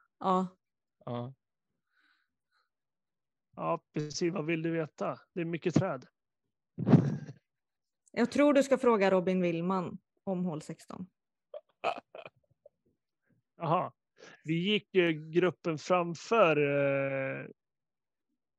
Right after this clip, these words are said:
Speaker 3: Robins grupp, andra rundan, om det är det du syftar på.
Speaker 1: Ja.
Speaker 2: Det,
Speaker 3: Eh.
Speaker 2: hålet spelades tjugotvå kast över par.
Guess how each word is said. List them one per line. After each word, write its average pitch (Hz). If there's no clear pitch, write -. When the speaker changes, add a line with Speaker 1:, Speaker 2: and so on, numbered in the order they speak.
Speaker 3:
Robins 139
grupp, 151
andra 143
rundan, 147
om 139
det 139
är 147
det 180
du 139
syftar 143
på. 147
Speaker 1:
Ja. 196
Speaker 2:
Det, 131
Speaker 3:
Eh. 135
Speaker 2:
hålet 170
spelades 139
tjugotvå 135
kast 131
över 127
par. 139